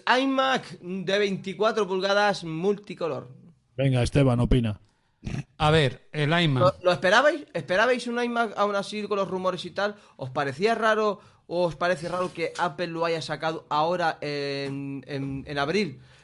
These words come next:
Speaker 1: eh, y no en octubre,
Speaker 3: septiembre.
Speaker 1: o que es
Speaker 3: Oh, sí,
Speaker 1: cuando
Speaker 3: sí.
Speaker 1: realmente salen los iMac?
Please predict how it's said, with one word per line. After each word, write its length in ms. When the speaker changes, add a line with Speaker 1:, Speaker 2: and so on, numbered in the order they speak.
Speaker 1:
eh, 220
y 120
no 340
en 400
octubre, 280
Speaker 3:
septiembre. 420
Speaker 1:
o 340
que 80
es 100
Speaker 3:
Oh, 40
sí, 60
Speaker 1:
cuando 220
Speaker 3:
sí. 80
Speaker 1:
realmente 680
salen 800
los 180
iMac? 280